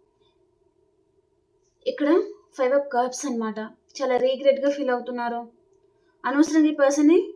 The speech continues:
దూరం చేసుకున్నాను. చూడండి, ఈ రోజు ఈ పర్సన్ మిమ్మల్ని చాలా మిస్ అవుతున్నారండి. చాలా మిస్ అవుతున్న ఫీలింగ్ తనకి ఉంది.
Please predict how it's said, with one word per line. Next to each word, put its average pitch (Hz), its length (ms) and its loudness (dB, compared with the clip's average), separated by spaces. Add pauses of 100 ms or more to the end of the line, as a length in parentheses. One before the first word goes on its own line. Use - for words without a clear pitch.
(220)
దూరం 262 320 6
చేసుకున్నాను. 262 580 2 (560)
చూడండి, 349 460 6 (220)
ఈ 311 140 2
రోజు 294 260 2
ఈ 294 80 -4
పర్సన్ 277 480 2
మిమ్మల్ని 277 500 -2
చాలా 285 320 2
మిస్ 294 240 0
అవుతున్నారండి. 226 600 -6 (840)
చాలా 285 260 2
మిస్ 285 260 2
అవుతున్న 285 280 -4
ఫీలింగ్ 311 380 2
తనకి 285 240 -6
ఉంది. 226 240 -6